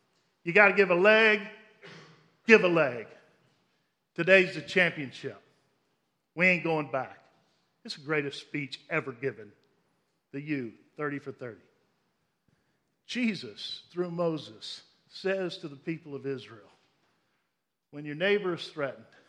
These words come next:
you gotta give an arm, give an arm. You gotta give a leg, give a leg. But you don't sit by and let your neighbor go down without a fight.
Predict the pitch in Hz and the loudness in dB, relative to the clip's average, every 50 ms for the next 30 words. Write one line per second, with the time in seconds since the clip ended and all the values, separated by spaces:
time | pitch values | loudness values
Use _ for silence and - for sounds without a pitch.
0 | _ _ _ _ _ _ _ _ _ _ _ _ _ _ _ _ _ _ _ _ | _ _ _ _ _ _ _ _ _ _ _ _ _ _ _ _ _ _ _ _
1 | _ _ _ 151 151 165 170 170 160 156 160 156 156 151 151 160 160 156 160 151 | _ _ _ -6 -2 0 0 0 0 -2 -6 -6 -6 -6 -6 -6 -4 -6 -6 -8
2 | 131 - _ _ _ _ _ _ _ _ _ _ _ _ _ - 156 139 135 123 | -10 -16 _ _ _ _ _ _ _ _ _ _ _ _ _ -12 -10 -10 -10 -10
3 | 110 101 95 - _ _ _ _ _ _ _ _ _ _ _ _ _ _ _ _ | -12 -16 -20 -20 _ _ _ _ _ _ _ _ _ _ _ _ _ _ _ _
4 | _ _ _ _ _ _ _ _ _ - 143 160 151 143 131 151 131 123 127 139 | _ _ _ _ _ _ _ _ _ -6 -4 -2 -2 -2 -4 -6 -8 -6 -4 -4
5 | 151 151 143 147 143 135 127 - _ _ _ _ _ _ _ _ _ _ _ _ | -4 -4 -4 -6 -8 -10 -14 -20 _ _ _ _ _ _ _ _ _ _ _ _
6 | _ _ _ _ - 151 135 117 107 107 101 90 87 85 _ _ _ _ _ _ | _ _ _ _ -8 -8 -8 -8 -10 -14 -16 -18 -20 -20 _ _ _ _ _ _
7 | _ _ _ _ _ _ _ _ _ _ _ _ _ _ _ _ _ _ _ _ | _ _ _ _ _ _ _ _ _ _ _ _ _ _ _ _ _ _ _ _
8 | _ _ _ _ _ _ _ - 127 - 156 151 170 165 143 - - 160 135 123 | _ _ _ _ _ _ _ -18 -16 -12 -8 -6 -6 -6 -6 -8 -8 -8 -8 -6
9 | 143 139 131 127 123 120 120 - - 131 131 131 127 113 120 110 120 123 120 120 | -6 -6 -6 -6 -8 -10 -12 -14 -14 -12 -10 -8 -8 -10 -10 -12 -12 -10 -10 -10
10 | 127 120 117 113 110 110 117 113 104 - - - 110 95 - _ | -10 -12 -12 -14 -14 -14 -14 -14 -16 -18 -20 -20 -20 -20 -20 _